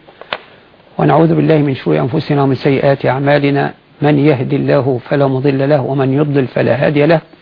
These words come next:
وأشهد أن لا إله إلا الله وحده لا شريك له الذي علمنا وجعله قرآنا يتلى إلى يوم القيامة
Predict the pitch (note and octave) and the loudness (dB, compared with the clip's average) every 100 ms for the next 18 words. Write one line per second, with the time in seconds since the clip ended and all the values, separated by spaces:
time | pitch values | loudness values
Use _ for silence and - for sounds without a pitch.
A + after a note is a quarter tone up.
0 | _ - _ _ _ _ - - - - | _ -20 _ _ _ _ -20 -20 -20 -20
1 | - - - - F3 G3+ G3 G3 G#3 G#3 | -20 -20 -8 -2 0 2 4 4 4 4
2 | F3 F3+ F3+ D#3+ E3 E3 D#3 D#3 C#3+ D3+ | 4 2 2 0 -4 -4 0 0 0 -2
3 | D3 D3 C3 - D3 - B2 A#2 _ _ | 0 0 -2 -2 -2 0 -4 -4 _ _
4 | _ - - - - - - - - - | _ -20 -20 -20 -20 -20 -20 -20 -10 -2
5 | D3+ D#3 C#3+ C3 D3+ D#3 D3 C#3+ - - | 2 2 2 2 2 2 0 -2 -8 -20
6 | _ _ _ _ _ _ - _ _ _ | _ _ _ _ _ _ -20 _ _ _
7 | _ - C#3 C#3+ C#3+ E3 E3 E3+ - E3+ | _ -2 0 4 4 4 2 0 -2 -2
8 | D#3 F3+ F3+ E3 F3 F#3+ E3+ D#3+ D3+ D#3 | 0 2 2 4 2 2 2 0 2 2
9 | D#3 E3+ D3+ - D#3 D3+ D3+ | 2 2 0 -2 2 2 0